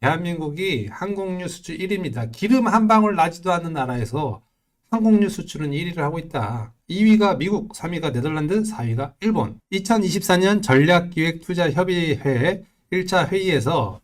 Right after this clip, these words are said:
바이오 항공유 대응 사업을 신규 예비 타당성 조사 신청 사업으로 포함하는 안이 채택됐다. 정부는 국내 정유사가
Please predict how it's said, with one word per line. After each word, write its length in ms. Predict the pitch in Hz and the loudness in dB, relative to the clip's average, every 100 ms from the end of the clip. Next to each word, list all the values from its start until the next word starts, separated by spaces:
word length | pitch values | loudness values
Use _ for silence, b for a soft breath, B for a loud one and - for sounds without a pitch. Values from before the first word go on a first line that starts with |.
| _ | _
바이오 440 | 127 165 180 190 | 0 0 2 2
항공유 600 | 180 180 180 175 185 214 214 | 2 0 -2 -2 -2 -2 0
대응 280 | 139 160 151 | 0 0 -2
사업을 520 | 139 131 143 214 214 B B | -2 -2 -2 -2 -4 B B
신규 400 | _ 202 196 208 | _ -6 -2 0
예비 300 | 147 127 175 | 2 0 0
타당성 540 | 175 151 160 151 170 156 | -4 -6 -6 -6 -6 -4
조사 300 | 123 123 131 | -2 -2 -2
신청 340 | 139 143 135 | -4 -4 -6
사업으로 560 | 127 123 117 117 175 180 B B _ | -6 -6 -2 0 -2 -4 B B _
포함하는 480 | - 170 165 147 151 | 2 4 4 0 0
안이 300 | 127 202 - | -2 -2 -4
채택됐다. 680 | 180 190 - 113 - - _ | -6 -6 -8 -10 -14 -16 _
정부는 720 | - 147 185 202 147 190 226 | -4 -2 0 2 2 2 0
국내 380 | - 143 170 190 | 0 2 4 2
정유사가 800 | - 143 160 151 139 131 196 220 | 2 2 0 0 -2 0 0 0